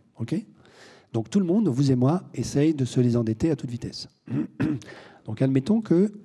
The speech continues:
ma voisine de droite, qui est plus maligne que les autres, euh, réussisse à réduire sa dette personnelle, privée, et admettons, pour que, avoir des chiffres simples en tête, que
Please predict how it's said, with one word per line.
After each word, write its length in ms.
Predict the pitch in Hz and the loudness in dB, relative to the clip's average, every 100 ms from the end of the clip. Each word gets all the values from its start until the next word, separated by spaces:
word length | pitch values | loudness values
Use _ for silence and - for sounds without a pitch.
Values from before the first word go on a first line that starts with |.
| - - | -20 -12
ma 100 | 120 | -8
voisine 280 | 113 110 113 | -4 -4 -4
de 80 | 110 | -2
droite, 340 | 123 214 - - _ _ | -2 -4 -6 -20 _ _
qui 120 | - | -8
est 60 | 123 | -2
plus 160 | - | 2
maligne 240 | 202 151 151 | 2 2 0
que 140 | - | -2
les 140 | 110 127 | 0 2
autres, 220 | 208 - - - - - - | 0 -4 -20 -20 -20 -20 -4
euh, 60 | 117 | 2
réussisse 440 | 123 123 113 101 | 4 4 2 2
à 60 | 127 | 2
réduire 500 | 131 139 151 214 233 | 4 4 6 6 4
sa 200 | - - | 0 2
dette 220 | 143 147 - - - _ _ _ _ - - - | 4 2 -2 -20 -20 _ _ _ _ -10 -8 -6
personnelle, 400 | 113 110 120 233 | -8 -4 0 0
privée, 360 | - 123 123 220 - - - - | 0 0 0 -2 -10 -20 -20 -4
et 80 | 123 | -2
admettons, 360 | 123 120 202 | 0 0 0
pour 200 | 208 - | 2 -2
que, 120 | - | 0
avoir 240 | 117 104 110 | 0 2 2
des 80 | 110 | 0
chiffres 300 | - 123 113 | -2 -2 -2
simples 280 | 135 123 | 0 0
en 60 | 113 | 0
tête, 240 | 104 190 | 0 -2
que 240 | - 139 | 2 2